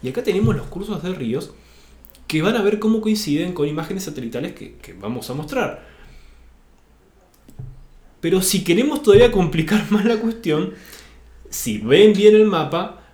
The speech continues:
pareciera como que está, eh, no, no es encorvado, curvado hacia adentro. Entonces se propuso en algún momento de que se trataba de una perspectiva azimutal, o sea,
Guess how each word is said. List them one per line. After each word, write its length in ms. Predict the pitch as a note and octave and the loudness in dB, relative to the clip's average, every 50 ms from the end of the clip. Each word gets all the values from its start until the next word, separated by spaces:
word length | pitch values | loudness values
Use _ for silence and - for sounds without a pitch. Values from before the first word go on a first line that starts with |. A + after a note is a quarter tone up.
| _ _ | _ _
pareciera 500 | - E3+ F3+ F#3 - - A3+ A#3 B3 A#3 | -6 -4 -4 -4 -4 -2 -2 -2 0 0
como 260 | G3+ F3+ E3+ D#3+ D#3+ | -2 -2 -2 -2 -4
que 80 | D3+ E3 | -6 -8
está, 480 | D#3+ - - G#3+ A#3 A3+ - - - - - - - - - _ _ _ _ - | -10 -6 -4 -2 -2 -2 -4 -8 -16 -20 -20 -20 -20 -20 -20 _ _ _ _ -6
eh, 480 | - F#3 F3 F3 F3 E3+ E3 D#3+ D#3+ - - - | -4 -2 -2 -2 -2 -2 -2 -4 -6 -8 -8 -6
no, 120 | F#3 G3+ G#3 G3+ | -4 -4 -4 -2
no 120 | G#3 A3 | 0 0
es 120 | G#3 - | 0 0
encorvado, 500 | E3 D3 D3 D3 C3+ C3 B2+ A#2+ A#2+ - | -2 -2 -2 -2 -2 -2 -2 -4 -4 -2
curvado 720 | - G#3+ A3 F#3+ - D#3+ E3 D#3+ C#3+ B2+ B2 B2 B2 - - - - - _ _ - | -2 0 0 0 0 0 0 0 0 0 -2 -4 -4 -8 -14 -20 -20 -20 _ _ -6
hacia 400 | D3 D3 C#3+ - - C#3+ A#2+ A2+ | -6 -4 -4 -4 -4 -4 -2 -2
adentro. 420 | G#2 G#2 G2+ G2 F#2 F#2 - - - - - - | -2 -4 -4 -6 -8 -10 -14 -16 -18 -20 -16 -12
Entonces 380 | B2+ B2 A#2+ E3 D#3 D3 D#3 C3+ | -10 -8 -6 -4 -4 -4 -4 -4
se 140 | - E3+ D3+ | -4 -4 -4
propuso 560 | - E3+ F3+ F3 F3 A3 G3+ - - - A#2+ | -4 -4 -4 -4 -2 -2 -4 -4 -4 -6 -8
en 60 | G#2 | -6
algún 240 | G#2+ A#2+ D3 E3+ F#3+ | -6 -6 -6 -6 -6
momento 500 | G3+ F3+ C3+ A2+ G#2+ G#2+ G#2+ D#3 E3 D#3+ - - - | -6 -4 -4 -4 -4 -4 -6 -8 -10 -12 -14 -16 -12
de 160 | C#3 C#3+ D3+ | -8 -8 -6
que 80 | D3+ D3+ | -6 -6
se 100 | - F3+ | -6 -6
trataba 380 | F#3+ F#3 F3+ - C#3 C#3+ D3 | -6 -6 -6 -6 -6 -4 -4
de 60 | C#3 B2+ | -4 -4
una 220 | B2 B2+ B2+ - - | -4 -6 -10 -10 -12
perspectiva 760 | - D3 D3 - - D#3+ D#3+ - - A2+ A2 A2+ B2+ C#3+ - - - - | -12 -12 -12 -12 -12 -12 -12 -10 -10 -8 -8 -8 -8 -10 -14 -20 -20 -20
azimutal, 600 | C3 C3 - C3 A#2+ A2 G#2+ G#2+ G2+ F#2 - - - - _ _ - | -18 -14 -12 -10 -8 -8 -8 -8 -10 -14 -18 -20 -20 -20 _ _ -20
o 60 | - | -14
sea, 400 | - - D3 D#3 F3+ G#3+ - - | -6 -4 -4 -4 -4 -6 -10 -14